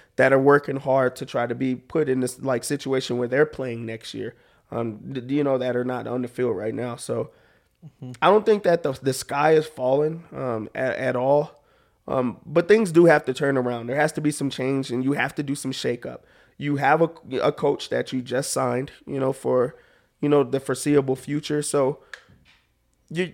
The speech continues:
Speaker 1: you, you're already there. Why not make some changes there?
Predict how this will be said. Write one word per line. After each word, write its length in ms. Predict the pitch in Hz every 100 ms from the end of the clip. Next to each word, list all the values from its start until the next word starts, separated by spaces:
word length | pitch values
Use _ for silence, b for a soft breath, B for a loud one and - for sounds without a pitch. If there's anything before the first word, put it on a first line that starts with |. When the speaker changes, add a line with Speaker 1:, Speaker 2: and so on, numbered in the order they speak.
| -
Speaker 1:
you, 280 | 156 196 196
you're 460 | 165 185 196 180
already 320 | 175 180 170
there. 360 | 139 151 - -
Why 220 | - 143 160
not 320 | 165 156 - - -
make 240 | 147 170
some 180 | 165 143
changes 540 | 131 131 147 117 113 -
there? 280 | 113 110